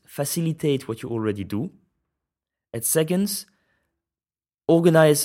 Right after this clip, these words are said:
stuff that you're not able to organize now because, because it would be a nightmare. And so that's, that's, th-, those are the two things that, that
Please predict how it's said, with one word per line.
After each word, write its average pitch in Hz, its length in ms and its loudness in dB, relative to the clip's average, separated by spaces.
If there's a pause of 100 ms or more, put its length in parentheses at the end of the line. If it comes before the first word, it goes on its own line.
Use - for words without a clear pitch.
stuff 143 200 -2
that 127 180 -4
you're 127 100 0
not 143 260 2
able 127 280 2
to 117 140 -6
organize 104 340 -4
now 107 200 -4
because, 101 300 -8
because 123 380 -2
it 117 100 0
would 110 140 -4
be 104 100 -6
a 92 60 -4
nightmare. 92 540 -8 (640)
And 117 100 -2
so 135 140 0
that's, 160 280 4 (180)
that's, 147 200 0 (220)
th-, 139 240 0
those 160 160 0
are 151 120 2
the - 100 -2
two 147 100 -4
things 135 220 -4
that, 104 180 -8
that 107 140 -10